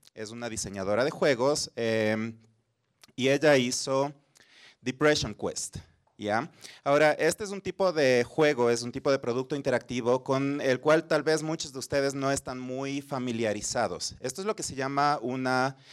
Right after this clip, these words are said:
historia hipertextual. Y la idea de esta es que en determinados puntos en la historia tú tienes hipervínculos, ¿no es cierto? Es como más o menos los cuentos de Elige tu propia aventura, si es que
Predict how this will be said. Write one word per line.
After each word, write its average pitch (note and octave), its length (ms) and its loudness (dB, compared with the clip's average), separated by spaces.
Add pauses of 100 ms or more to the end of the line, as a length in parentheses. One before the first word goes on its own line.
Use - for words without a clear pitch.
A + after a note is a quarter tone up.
(240)
historia C#3 580 -2
hipertextual. C#3+ 720 -4 (380)
Y C3+ 180 -4
la C#3 140 2
idea E3 260 4
de C#3+ 240 2
esta D#3 460 -2
es B2+ 340 2
que B2+ 440 0 (420)
en B2+ 80 -4
determinados C3+ 640 0
puntos D#3+ 380 -2
en B2+ 120 -2
la C3+ 80 0
historia C3 580 -2 (260)
tú C3 520 -4
tienes B2+ 340 0
hipervínculos, B2 640 0
¿no G#2 80 -6
es G2+ 60 -2
cierto? C3 500 -2
Es B2+ 160 -2
como E3+ 340 -2
más C3 300 0
o C#3+ 40 -4
menos C#3+ 280 -6
los A2+ 420 0
cuentos C3+ 400 -4
de A#2+ 180 2
Elige B2 280 -2
tu - 140 -10
propia B2+ 260 -2
aventura, A#2+ 600 0
si - 160 -8
es G#2+ 80 -10
que G#2+ 440 -4